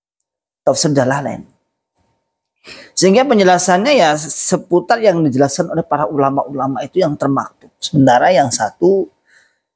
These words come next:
eh, yang dari Dabuan Islam Jamaah yang menjelaskan ya seperuntut itu aja. Malah-malah kalau Anda terna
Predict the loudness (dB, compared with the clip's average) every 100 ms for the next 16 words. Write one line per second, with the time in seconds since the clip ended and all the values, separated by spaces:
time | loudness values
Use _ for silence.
0 | _ -2 0 -2 -2 -4 0 2 2 2
1 | 2 2 2 0 -2 -2 -2 -2 -2 -4
2 | -8 -8 -4 -2 -2 -2 -2 -2 -2 0
3 | 0 0 0 2 2 0 -2 0 2 2
4 | 0 -2 -4 -4 -4 -14 -20 -20 _ _
5 | _ _ _ 0 2 2 0 2 2 0
6 | -2 0 0 2 2 0 0 -2 0 0
7 | 0 -2 -12